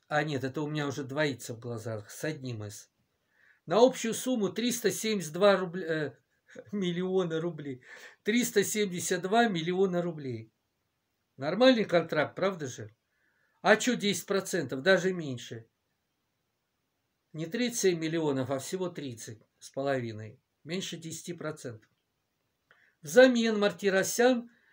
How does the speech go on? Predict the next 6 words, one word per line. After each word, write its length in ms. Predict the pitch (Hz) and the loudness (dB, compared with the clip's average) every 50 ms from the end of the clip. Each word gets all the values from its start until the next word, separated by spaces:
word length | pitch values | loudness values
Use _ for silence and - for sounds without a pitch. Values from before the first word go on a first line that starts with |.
| _ _ - | _ _ -12
за 240 | 131 113 170 202 202 | -2 2 4 4 4
свой 300 | - 240 240 262 262 247 | 4 2 2 4 4 4
счет 680 | - - - - 226 220 196 190 202 190 - - _ _ _ _ _ _ _ _ _ _ _ _ _ _ _ _ _ _ _ _ _ _ _ _ _ _ _ _ _ _ _ _ _ _ _ _ _ _ _ _ _ | 2 0 -4 -4 0 2 2 2 2 2 -2 -8 _ _ _ _ _ _ _ _ _ _ _ _ _ _ _ _ _ _ _ _ _ _ _ _ _ _ _ _ _ _ _ _ _ _ _ _ _ _ _ _ _
купил 580 | - 226 247 240 240 233 220 214 214 214 214 | -4 -4 -4 -4 -2 -2 0 0 0 0 -2
в 80 | - - | -4 -4
Краснодаре 1040 | - 202 202 214 208 - 233 233 240 196 214 202 185 180 180 190 208 220 214 208 | 0 2 2 2 2 2 0 0 2 6 8 8 8 8 6 4 2 0 -4 -6